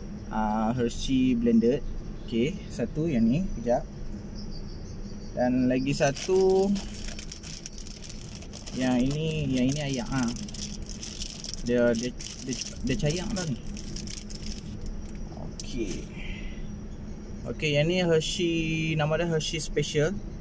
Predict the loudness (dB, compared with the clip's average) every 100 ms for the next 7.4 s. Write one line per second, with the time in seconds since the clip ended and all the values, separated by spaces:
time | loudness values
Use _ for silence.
0 | -8 -8 -2 0 0 -2 -4 0 0 4
1 | 6 6 6 4 6 4 6 4 2 -2
2 | -6 -4 -4 -6 -2 4 6 6 6 6
3 | 4 4 0 2 2 4 2 2 2 0
4 | 4 6 6 2 -2 -6 -6 -8 -8 -8
5 | -8 -8 -8 -4 0 0 0 2 4 4
6 | 4 4 2 0 0 2 4 4 4 4
7 | 4 2 -2